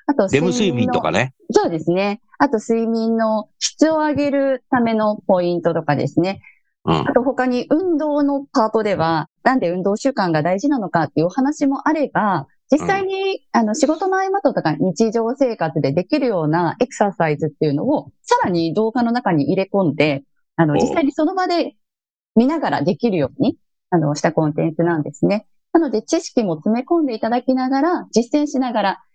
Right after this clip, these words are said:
Speaker 1: あの、できるものになっております。
Speaker 2: なるほどな。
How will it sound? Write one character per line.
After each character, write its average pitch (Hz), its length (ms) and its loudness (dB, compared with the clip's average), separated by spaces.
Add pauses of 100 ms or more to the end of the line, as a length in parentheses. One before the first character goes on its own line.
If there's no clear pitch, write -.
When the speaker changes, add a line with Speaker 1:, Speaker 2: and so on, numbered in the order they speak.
(100)
Speaker 1:
あ 196 100 2
の、 180 180 0
で 170 140 -2
き 170 100 0
る - 320 -2 (520)
も - 120 2
の 151 100 2
に 139 120 -2
な 139 100 -2
っ 143 80 -6
て 156 80 0
お 143 40 0
り 139 120 0
ま 147 300 0
す。 160 40 -18 (880)
Speaker 2:
な 87 180 4
る 90 100 0
ほ 87 180 0
ど 90 140 0
な。 107 760 0